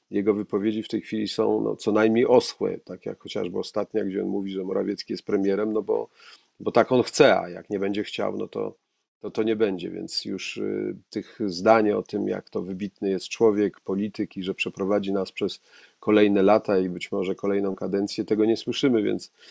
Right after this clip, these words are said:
y, wyraźnie widać, że z takiego ulubionego faworyta, y, prezesa, no, zszedł z, do roli po prostu zderzaka, no, tak jak, jak wielu premierów wcześniej i pewno jeszcze nie jeden po nim.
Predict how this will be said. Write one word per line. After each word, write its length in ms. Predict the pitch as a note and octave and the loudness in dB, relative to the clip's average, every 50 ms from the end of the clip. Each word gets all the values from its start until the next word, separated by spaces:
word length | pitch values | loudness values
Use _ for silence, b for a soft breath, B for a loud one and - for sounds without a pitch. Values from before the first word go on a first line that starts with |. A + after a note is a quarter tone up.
| b b b b b _ | b b b b b _
y, 220 | - G2+ G2+ G2+ G2 | -2 0 0 0 4
wyraźnie 420 | G2 A2 A2 A2+ A2 G2+ A2 G#2 | 6 8 8 8 8 6 4 2
widać, 280 | G#2+ A2 A2+ A2+ G#2+ F#2+ | 2 4 4 4 4 4
że 220 | F#2+ G2+ G#2+ G2+ | 2 2 2 2
z 160 | - - - | 2 -4 -6
takiego 440 | - A#2 G#2 - G#2+ G2+ G2 G#2 G2+ | -6 -8 -6 -4 -6 -2 0 0 2
ulubionego 880 | G2+ - G2 A2 A2+ G#2 G2+ A2+ G#2+ A2 A2+ A2 G#2+ G#2 G2+ F#2+ F2+ - _ _ _ _ _ _ _ _ _ | 2 2 4 2 2 6 6 6 6 6 4 4 4 4 2 2 0 -4 _ _ _ _ _ _ _ _ _
faworyta, 720 | _ - A2 G2+ G2 G#2+ G#2+ A2+ A2 - - A2+ G2+ F#2+ F#2 F2 - - - - - G#2 G2+ G2+ G2+ G2+ G2+ G2+ G2 G2 G2 | _ 0 0 2 4 4 4 4 4 2 0 0 0 0 0 -4 -10 -18 -18 -16 -12 -12 -8 -8 -6 -6 -6 -6 -6 -8 -8
y, 40 | F#2+ _ | -10 _
prezesa, 560 | A2 G#2 F2+ G2+ G#2+ G2+ - - A2+ A#2 A#2 | -6 -4 0 0 -2 -2 0 -2 -2 -2 0
no, 180 | A#2 A#2 A#2 | -2 -2 -4
zszedł 400 | A2+ - - - - - A#2 A2 | -4 -6 -8 -6 0 0 0 0
z, 360 | G#2+ G#2+ G#2 G#2+ G#2+ - - A#2+ | 0 -8 -12 -14 -14 -16 -10 -2
do 140 | B2 B2 | 0 2
roli 260 | A#2 A#2 A2+ A#2 B2 B2 - _ | 4 6 4 4 2 -4 -4 _
po 80 | - | -8
prostu 300 | - - C3 - - B2+ | -6 -4 -6 -6 -6 -8
zderzaka, 500 | B2 B2 C#3 C3 B2+ D3 C3 - - F2 | 0 0 2 4 4 4 2 2 -2 -10
no, 60 | E2+ - _ | -10 -10 _
tak 220 | - G2 F#2+ _ | -14 -14 -12 _
jak, 300 | - G2+ G2 - _ _ | -6 -6 -6 -8 _ _
jak 300 | - - G1+ - _ _ b b b b b b b _ | -12 -12 -12 -12 _ _ b b b b b b b _
wielu 260 | F#2+ F#2 G#2 G2+ G2+ F2+ | 0 2 4 4 4 0
premierów 480 | - G2+ G2 F#2+ G2 G2 F#2 G2 F2+ | -2 -4 -2 -2 -2 -2 -2 -4 -6
wcześniej 480 | - - - F#2+ F2+ - - G2+ G2+ G2+ | -4 -4 -2 -2 -2 -2 -2 -2 -2 -4
i 40 | F#2+ | -4
pewno 280 | - F#2+ G2 F#2+ G2 | -6 -8 -6 -4 -6
jeszcze 240 | F#2+ F#2+ - - F#2+ | -4 -4 -4 -4 -2
nie 100 | F#2+ F#2+ | 0 0
jeden 320 | F#2+ F#2+ F2+ F#2 G2 G2+ | 0 0 0 -2 -4 -6
po 180 | G2 - A2+ F#2+ | 0 0 0 0
nim. 260 | F2+ - - - - | 0 -2 -6 -10 -16